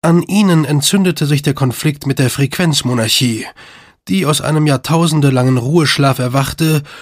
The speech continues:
und die Herrschaft über mehrere Galaxien beansprucht. Die Terraner und ihre Verbündeten wehren sich erbittert.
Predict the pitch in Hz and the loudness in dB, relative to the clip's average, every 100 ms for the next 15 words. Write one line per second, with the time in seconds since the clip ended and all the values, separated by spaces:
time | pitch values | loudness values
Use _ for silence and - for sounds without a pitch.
0 | - - 180 170 160 120 165 160 - 127 | -20 -2 0 2 2 2 0 0 0 0
1 | - 131 135 127 147 143 139 143 131 131 | -2 -2 0 2 2 2 0 0 0 -2
2 | - - 170 120 117 117 - - 120 - | 0 0 0 0 -2 -2 -4 -2 -4 -4
3 | - - _ _ _ _ _ _ - - | -12 -14 _ _ _ _ _ _ -20 -20
4 | - - - - 196 185 170 180 202 190 | -20 -20 -12 -2 2 4 4 4 4 2
5 | 147 156 147 147 139 170 180 170 156 135 | 2 0 0 0 2 2 2 0 0 2
6 | 156 147 131 120 156 151 131 - - - | 2 2 0 0 0 0 0 -4 -4 -4
7 | - | -6